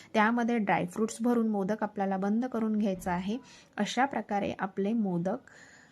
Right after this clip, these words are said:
तयार करून घ्यायचे आहेत आपल्याला. मी सगळे मोदक बनवून घेतेय. पटकन होतात, छान पटकन होणारी रेसिपी आहे, नक्की करून बघा आणि रेसिपी आवडली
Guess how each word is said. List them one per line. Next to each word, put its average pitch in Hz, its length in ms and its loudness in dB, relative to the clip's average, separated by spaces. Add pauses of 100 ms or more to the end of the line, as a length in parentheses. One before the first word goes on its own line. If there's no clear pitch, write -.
(440)
तयार 214 320 6
करून 240 280 0
घ्यायचे 226 320 0
आहेत 226 240 0
आपल्याला. 220 340 -2
मी 240 160 0
सगळे 208 320 0
मोदक 220 320 2
बनवून 190 480 0
घेतेय. 233 440 0 (1000)
पटकन 240 340 4
होतात, 247 320 0
छान 240 240 0
पटकन 220 380 -2
होणारी 220 320 2
रेसिपी 226 480 -2
आहे, 214 380 0
नक्की 220 380 0
करून 233 360 0
बघा 214 320 -2 (120)
आणि 202 280 0
रेसिपी 208 480 -2
आवडली 233 520 2